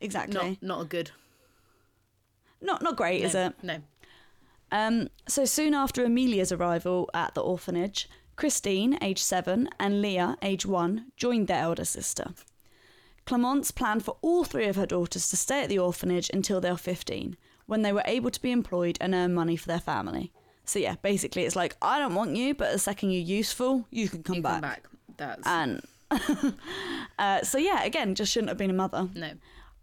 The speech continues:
Speaker 1: In nineteen thirteen, Clemence and Gustave divorced, which I feel was probably for the best.
Speaker 2: Yeah, I mean,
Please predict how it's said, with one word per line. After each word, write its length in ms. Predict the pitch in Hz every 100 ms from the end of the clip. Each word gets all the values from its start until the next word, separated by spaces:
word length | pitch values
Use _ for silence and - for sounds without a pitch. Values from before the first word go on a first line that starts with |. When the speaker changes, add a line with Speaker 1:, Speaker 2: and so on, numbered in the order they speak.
| _ -
Speaker 1:
In 260 | 262 262
nineteen 400 | 277 302 294 285
thirteen, 640 | 269 233 220 190 214 302 - -
Clemence 440 | 269 262 262 -
and 140 | 226 214
Gustave 360 | 202 - 190
divorced, 540 | 190 180 185 254 - -
which 180 | 220 220
I 60 | 190
feel 220 | 185 175
was 180 | 170 -
probably 640 | - - 190 170 185 180
for 160 | - -
the 80 |
best. 360 | 185 185 - 170
Speaker 2:
Yeah, 200 | 156 147
I 40 |
mean, 320 | 147 151 147